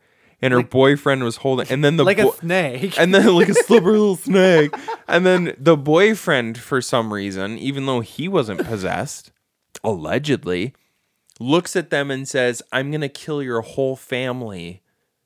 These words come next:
Speaker 1: if you don't give me the, the footage
Speaker 2: Yeah.
Speaker 1: that you've been shooting so far." And William Friedkin says, "No."
Speaker 2: And then I said, "No."
Speaker 1: And then he sa-, and then it cuts to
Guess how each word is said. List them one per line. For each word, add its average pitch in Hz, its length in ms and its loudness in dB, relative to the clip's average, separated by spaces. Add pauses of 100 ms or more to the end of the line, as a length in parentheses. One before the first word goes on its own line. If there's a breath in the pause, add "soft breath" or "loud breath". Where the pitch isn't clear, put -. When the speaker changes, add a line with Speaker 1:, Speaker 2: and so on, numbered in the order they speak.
(180)
Speaker 1:
if 117 160 -10
you 120 140 -4
don't 120 340 -6
give 120 240 -4
me 117 160 -4
the, 110 180 -2 (320)
the 113 240 -4
footage - 800 -6 (120)
Speaker 2:
Yeah. 143 260 -6 (200)
Speaker 1:
that 110 140 -2
you've 117 240 -6
been 110 180 -6
shooting 110 460 -6
so 92 200 -6
far." 90 460 -12 (380)
And 110 120 -8
William 113 300 -6
Friedkin 110 500 -10
says, 87 280 -12
"No." 349 1080 -6 (320 soft breath)
Speaker 2:
And 427 180 8
then 415 300 6
I 370 160 6
said, 311 380 4
"No." 370 1500 6
Speaker 1:
And 156 160 4
then 156 140 0
he 135 120 0
sa-, - 300 -6
and 139 220 0
then 147 100 0
it - 180 -6
cuts - 400 -2
to 131 320 0